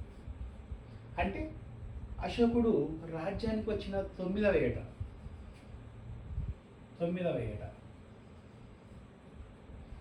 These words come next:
అశోకుడు రాజ్యానికి వచ్చిన తొమ్మిదవ ఏట కళింగ ప్రాంతంతో, కళింగతో యుద్ధం జరుగుతుంది. ఈ కళింగ యుద్ధంలో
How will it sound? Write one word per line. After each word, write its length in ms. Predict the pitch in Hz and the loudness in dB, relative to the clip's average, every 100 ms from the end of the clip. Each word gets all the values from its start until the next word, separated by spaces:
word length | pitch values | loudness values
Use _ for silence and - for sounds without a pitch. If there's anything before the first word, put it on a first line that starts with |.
| - - | -12 -4
అశోకుడు 440 | 170 - 226 233 214 | -2 2 2 4 4
రాజ్యానికి 520 | 185 185 202 196 190 | 2 2 0 0 -2
వచ్చిన 220 | 185 180 | -4 -4
తొమ్మిదవ 500 | - 135 143 156 165 | -6 -2 0 0 -2
ఏట 240 | 170 269 277 - - - - - - - - - - - - - - - - - | -2 -4 -4 -6 -6 -6 -8 -8 -8 -8 -8 -8 -10 -14 -14 -14 -12 -12 -10 -4
కళింగ 420 | 180 220 247 233 | 2 8 8 8
ప్రాంతంతో, 520 | 202 180 180 170 165 | 4 2 2 0 2
కళింగతో 680 | 151 139 165 196 185 185 - | 2 2 0 2 2 2 2
యుద్ధం 480 | 247 - 135 151 135 | 2 0 0 2 2
జరుగుతుంది. 580 | 120 117 113 - - - - - - - - - - - - | 2 2 0 -4 -4 -6 -6 -8 -8 -10 -14 -14 -14 -12 -4
ఈ 80 | 123 | -2
కళింగ 340 | 120 123 139 | 2 2 4
యుద్ధంలో 460 | 160 165 165 190 240 | 2 2 0 0 0